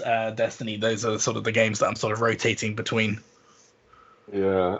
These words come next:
Speaker 2: I think, uh, Stadia is pretty much the best platform at the moment to play, uh, Cyberpunk twenty seven seven on. Uh, I'll pick
Speaker 1: Yeah.
Speaker 2: up on,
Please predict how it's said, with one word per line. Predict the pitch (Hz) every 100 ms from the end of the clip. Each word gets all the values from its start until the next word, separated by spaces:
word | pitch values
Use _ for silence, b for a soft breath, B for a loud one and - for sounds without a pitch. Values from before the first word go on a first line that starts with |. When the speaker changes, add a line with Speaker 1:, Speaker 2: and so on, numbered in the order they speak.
| -
Speaker 2:
I |
think, | 104 123 117 120
uh, | 107 104
Stadia | 98 - 110 107
is | 98
pretty | 95 110
much | 92
the | 98
best | 87 98 -
platform | 110 - - 92 90
at |
the | -
moment | 90 90 90 -
to | 90
play, | - 95 92 90 _ _ _ -
uh, | 90 87
Cyberpunk | 87 95 90 90 85 -
twenty | 90
seven | 87 85 82
seven | 92 87
on. | 85 90 - B B B
Uh, | 90 90
I'll | 90
pick | 127 135
Speaker 1:
Yeah. | 139
Speaker 2:
up | 127
on, | 101